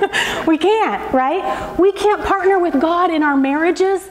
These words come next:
in our parenting, in our businesses. We can't partner without knowing what he's thinking. And so we gotta get a whole lot better at knowing how he sees things.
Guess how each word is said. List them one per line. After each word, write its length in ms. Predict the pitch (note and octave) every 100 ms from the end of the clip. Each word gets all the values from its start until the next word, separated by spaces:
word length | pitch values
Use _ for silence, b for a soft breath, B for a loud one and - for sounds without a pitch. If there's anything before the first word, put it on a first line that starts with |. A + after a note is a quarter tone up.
| -
in 100 | C#4+
our 120 | B3
parenting, 840 | - - E4 E4+ E4+ F4 F4+ F4
in 120 | C#4+ C4
our 120 | A3+
businesses. 920 | F#3+ D4 D#4+ D4+ F4+ F4+ F#4 F#4 F#4+ F#4 B B -
We 160 | E4
can't 320 | F4 F#4 F#4+
partner 500 | F#4+ F#4+ F#4 F4 E4
without 320 | E4 E4 D4+ C#4+
knowing 360 | D#4 E4+ D#4
what 120 | D4+
he's 240 | - D4+ -
thinking. 640 | G4 G4 D#4 F#3 - - B B B B C#4+
And 120 | C#4+
so 160 | D#4+
we 220 | C#4+ G4 G4+
gotta 240 | E4 C4+
get 160 | C4+ B3
a 60 |
whole 360 | A#3 - F4+ F4
lot 240 | D#4+ D#4
better 280 | D4 C#4+ B3
at 100 | A3
knowing 320 | A3+ A#3 A3+
how 200 | G3+ G#3+
he 160 | G3+ G#3
sees 320 | - F#3+ F#3+
things. 340 | - D#3+ D3+